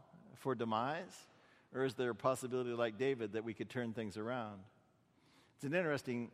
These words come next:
statement that is made, uh, by Dickens, uh, as he describes the scene. That specter stood among the graves, and he pointed down to one grave, the one that had his name on it. And he advanced towards it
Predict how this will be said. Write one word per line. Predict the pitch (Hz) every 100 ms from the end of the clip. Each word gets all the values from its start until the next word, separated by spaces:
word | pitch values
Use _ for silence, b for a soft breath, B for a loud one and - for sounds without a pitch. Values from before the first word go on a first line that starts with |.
| 113
statement | - 151 143 113
that | 113
is | 104
made, | 120 131 123 110 - 127
uh, | 117 110 107 b b b - - - _ _ - - 113
by | 127
Dickens, | 123 120 113 110 107 - - b b b b b
uh, | 117
as | 127 120
he | 127
describes | 110 - 131 127 110
the | 107
scene. | - 135 123 113 110 - _ _ _ _ b b b b b
That | 131 123
specter | - 175 185 135 127 110
stood | - 170 156 131 104
among | 135 156 131
the |
graves, | 113 180 156 104 -
and | 131
he | 127
pointed | 180 190 151
down | 165 170
to | 156 143
one | 165 233
grave, | 135 113 85 - - - - _ _ _ _ _ _ _ _
the | 107
one | 113 117
that | 98
had | 120 117 110 110
his | 120
name | 120 147 107
on | 95
it. | 98 - b b b b -
And | 131
he | 147
advanced | 120 165 185 - -
towards | 165 165 160 127
it | 160